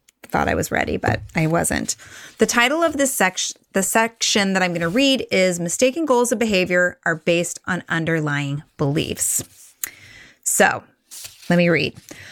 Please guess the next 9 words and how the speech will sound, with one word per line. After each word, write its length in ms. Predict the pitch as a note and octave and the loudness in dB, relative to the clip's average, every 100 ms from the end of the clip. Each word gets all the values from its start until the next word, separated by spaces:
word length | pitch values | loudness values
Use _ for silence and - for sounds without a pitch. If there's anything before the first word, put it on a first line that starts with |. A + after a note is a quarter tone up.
| - - | -10 2
Rudolf 480 | G#3 C#4+ E4+ F#4 | 4 4 4 0
Dreikurs 680 | - G#3+ F3+ F3+ F3+ C4 - - _ _ - | -2 0 0 0 -2 -2 -8 -12 _ _ 0
identified 880 | G3+ F#3 A3+ C4 C4 A3+ A3 A3 - | 2 4 2 2 2 2 2 0 -2
what 240 | F3+ F#3 | -2 -2
he 220 | - C4 | -2 -4
called 380 | C4+ A3 F#3 F#3 - | 0 2 2 0 -4
four 300 | - G#3+ C4 | 0 2 2
mistaken 480 | C#4 - G3+ A3 G3 | 2 2 0 2 2
goals 480 | E3+ D#3+ E3 - | 4 4 2 -2